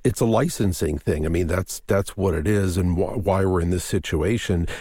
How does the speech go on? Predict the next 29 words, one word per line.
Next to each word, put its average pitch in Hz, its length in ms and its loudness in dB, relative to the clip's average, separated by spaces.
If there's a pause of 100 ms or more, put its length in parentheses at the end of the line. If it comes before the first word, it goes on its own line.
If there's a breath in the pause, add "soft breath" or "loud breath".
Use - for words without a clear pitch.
(120)
And 98 100 4
if 98 140 2
everyone 147 340 4
remembers, 95 560 2
there 135 140 0
was 131 160 0
the 92 180 2
guy 98 360 2
at 85 180 -2
Google 110 420 2
who 90 140 2
took - 240 0
it 95 60 4
upon 95 280 0
himself, 90 460 0
an 95 80 2
engineer 95 580 2 (380 loud breath)
who 110 100 2
started 92 480 2
building 98 380 2
a - 20 0
spreadsheet 95 800 -2 (460 loud breath)
of 85 300 0
cables 98 540 2
that 92 200 2
won't 98 360 2
fry 98 340 2
your 92 180 2
device, 82 880 0